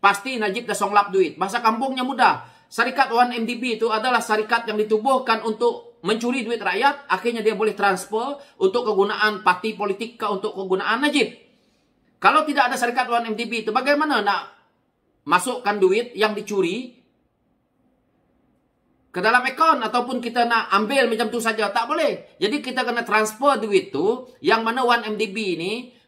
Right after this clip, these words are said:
yang paling mudah kita nak tahu, dia curi duit, dia pinjam duit daripada, ah, kita punya tabung rakyat ni, K W S P ke, K W F P ke, L T A T ke, yang diambil, contohnya macam tu,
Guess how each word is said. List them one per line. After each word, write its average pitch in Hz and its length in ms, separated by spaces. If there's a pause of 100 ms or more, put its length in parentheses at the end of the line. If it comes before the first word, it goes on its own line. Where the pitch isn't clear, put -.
(500)
yang 214 320
paling 208 240
mudah 214 380
kita 202 180
nak 185 160
tahu, 180 400 (240)
dia 196 240
curi 214 320
duit, 226 400 (720)
dia 127 160
pinjam 196 400
duit 214 320
daripada, 190 720
ah, 151 160
kita 190 240
punya 190 240
tabung 190 320
rakyat 190 400
ni, 240 240 (160)
K 160 80
W 170 240
S 165 240
P 190 240
ke, 190 240
K - 80
W 156 240
F - 160
P 180 240
ke, 185 400
L 165 160
T 180 160
A 156 80
T - 100 (220)
ke, 185 320
yang 165 160
diambil, 175 640
contohnya 180 400
macam 175 240
tu, 220 80